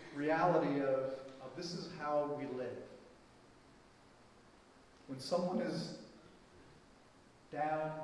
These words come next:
we lift them up. Right? We encourage, we bless, we support, we love. That extends to reaching out as well into the world, but it's,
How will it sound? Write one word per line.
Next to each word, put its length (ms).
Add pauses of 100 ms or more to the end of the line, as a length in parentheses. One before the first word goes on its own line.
(180)
we 60
lift 320
them 160
up. 300 (2250)
Right? 180 (220)
We 80
encourage, 760
we 80 (160)
bless, 480 (1200)
we 60
support, 680 (600)
we 80
love. 400 (2000)
That 140
extends 720 (260)
to 80
reaching 420
out 300
as 200
well 320 (760)
into 220
the 80 (140)
world, 340
but 100
it's, 340